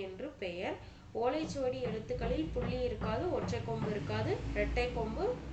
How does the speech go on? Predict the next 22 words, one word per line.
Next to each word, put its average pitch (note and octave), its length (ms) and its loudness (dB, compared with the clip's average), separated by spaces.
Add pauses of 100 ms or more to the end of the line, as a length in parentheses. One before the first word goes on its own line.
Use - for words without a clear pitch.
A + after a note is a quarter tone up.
(140)
ஒற்றை A3+ 240 2
கொம்பு, B3 260 2
இரட்டை A3+ 320 0
கொம்பு A3 340 -4
ரெண்டுத்துக்கும் A#3 560 -4
வேறுபாடு G3 460 -4
இருக்காது. F3 460 -2 (640)
பேரன் D4 440 4
அப்படின்றத G#3 480 -4 (160)
பெரண A3 340 0 (180)
என்றும் G#3 360 -4 (100)
பேரண A#3 480 0 (220)
என்றும் F#3+ 360 -4
எழுதலாம். F3+ 540 -4 (480)
குறிஞ்சிப்பாட்டு D#4 840 0 (160)
பத்து D#4 320 -2
பாட்டு B3 340 0
நூல்களில் A3 640 0 (360)
ஒன்று. G3 400 0 (140)
இதனுடைய A3+ 460 0 (180)
ஆசிரியர் A#3+ 520 -2
யாருன்னா F3+ 380 -6